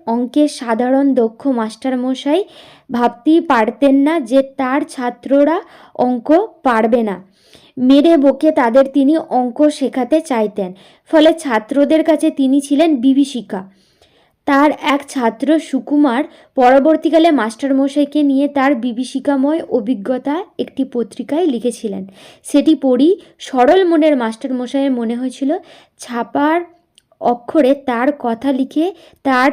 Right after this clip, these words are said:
ছাত্র তাকে অমর করে দিয়েছে। তারপরে প্রশ্ন,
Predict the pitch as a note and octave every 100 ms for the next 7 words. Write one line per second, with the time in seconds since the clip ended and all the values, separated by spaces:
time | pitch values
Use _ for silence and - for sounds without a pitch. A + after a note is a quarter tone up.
0 | C#4 C4 A#3 A#3 C#4+ C#4 A3+ E4 - -
1 | A3 A#3+ C4 B3 A#3 F#4+ B4+ - - _
2 | A3 C4 G#3 G3 - F#3 _ _ _ _
3 | _ _ _ _ _ _ _ _ _ _
4 | _ _ _ _ _ _ _ _ _ _
5 | _ C#4 C#4 C#4+ A3+ A3 G#3+ - A#3+